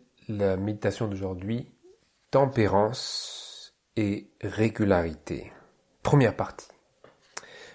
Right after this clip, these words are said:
Euh, je pense que ça se fera en deux, voire trois parties. Euh, dans cette étude aujourd'hui, j'aimerais aborder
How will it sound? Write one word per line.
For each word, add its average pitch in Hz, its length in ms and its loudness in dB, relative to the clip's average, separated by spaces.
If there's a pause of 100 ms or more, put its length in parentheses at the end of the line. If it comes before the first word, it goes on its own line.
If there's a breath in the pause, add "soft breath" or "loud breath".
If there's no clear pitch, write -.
(260 loud breath)
Euh, 87 160 -8
je 92 120 -12
pense - 260 2
que 87 340 0
ça - 180 0
se - 140 -4
fera 92 340 0
en 90 320 -2
deux, 120 460 0 (400)
voire 95 460 0
trois - 320 0
parties. - 440 -4 (920 soft breath)
Euh, 78 240 -8 (600)
dans 110 380 0
cette - 360 0
étude 151 340 -2
aujourd'hui, 120 540 -2
j'aimerais 110 400 4
aborder 107 640 2